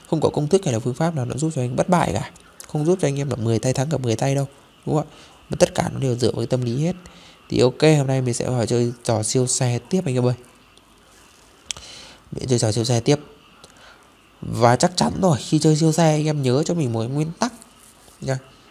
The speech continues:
Một cái lỗi mà anh em thường hay mắc phải nhất đó là anh em, dụ anh em đánh thì nó rất chi là lâu. Nhiều khi anh em đánh tận mười mấy, hai mươi tay thì thực sự với anh em đánh mười mấy, hai mươi tay là lộ bài ngay.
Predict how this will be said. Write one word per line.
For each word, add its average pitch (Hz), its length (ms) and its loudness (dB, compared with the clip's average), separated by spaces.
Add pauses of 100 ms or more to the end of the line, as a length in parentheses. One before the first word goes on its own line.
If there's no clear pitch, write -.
(160)
Một 127 140 -6
cái 151 80 4
lỗi 190 340 4
mà 143 80 -2
anh 127 160 -4
em 135 100 -4
thường 131 180 2
hay 127 80 -2
mắc 156 160 -6
phải - 220 -10
nhất 208 180 -2
đó - 100 -2
là 127 100 -4
anh 123 120 -4
em, 120 100 -2
dụ 135 100 -2
anh 123 140 -4
em 117 100 -2
đánh 117 200 6
thì 131 140 0
nó 117 140 0
rất 185 240 0
chi 165 140 2
là 120 60 4
lâu. 143 320 6 (500)
Nhiều 151 160 6
khi 190 280 2
anh 175 60 2
em 165 80 0
đánh 151 140 -4
tận 127 180 0
mười 123 100 0
mấy, 139 260 2
hai 220 200 0
mươi 175 100 0
tay 160 200 0
thì 127 140 -2
thực 123 140 -4
sự - 160 -2
với 135 120 -2
anh 135 80 -4
em 127 120 -4
đánh 117 180 0
mười 139 80 0
mấy, 117 140 0
hai 135 140 0
mươi 123 80 -2
tay 123 120 0
là 110 60 2
lộ 113 160 4
bài 107 260 2
ngay. 127 320 0